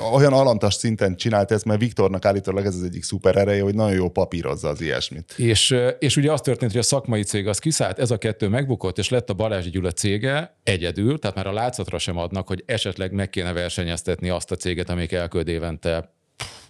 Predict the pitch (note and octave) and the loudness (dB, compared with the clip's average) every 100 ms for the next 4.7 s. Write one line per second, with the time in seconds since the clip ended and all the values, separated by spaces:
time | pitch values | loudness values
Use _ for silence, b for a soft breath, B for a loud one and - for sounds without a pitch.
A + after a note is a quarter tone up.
0 | - F2+ D2 - D#2 F2 D2+ E2 E2+ D#2+ | -2 0 0 -4 -10 -8 -8 -6 -8 -10
1 | _ B B B B B _ - A#2 - | _ B B B B B _ -12 -2 0
2 | E2+ E2+ G#2 A2 A#2+ C#3+ D3+ F#3 F3+ b | 0 0 0 0 2 0 -2 -4 -6 b
3 | b b b - A#2 A2 C#3+ F3+ F3 B2+ | b b b 0 2 6 6 6 6 4
4 | C3 C#3+ D3 - D#3 - | 4 2 2 4 2 2